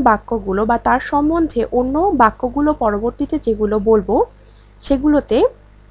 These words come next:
আমরা pronoun use করতে পারি। তেমনি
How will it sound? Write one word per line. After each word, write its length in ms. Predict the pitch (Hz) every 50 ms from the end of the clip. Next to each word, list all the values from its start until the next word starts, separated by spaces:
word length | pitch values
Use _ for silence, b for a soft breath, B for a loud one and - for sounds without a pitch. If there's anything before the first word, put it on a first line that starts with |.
| - - - - 214 220
আমরা 240 | 214 208 202 214 240 370 523 - - -
pronoun 340 | - 262 247 240 233 254 320 349 285
use 140 | 240 214 - - -
করতে 240 | 190 - - - - -
পারি। 200 | 170 160 - - - - - - - - - - - - - - - - - - - -
তেমনি 380 | 294 302 359 370 381 330 277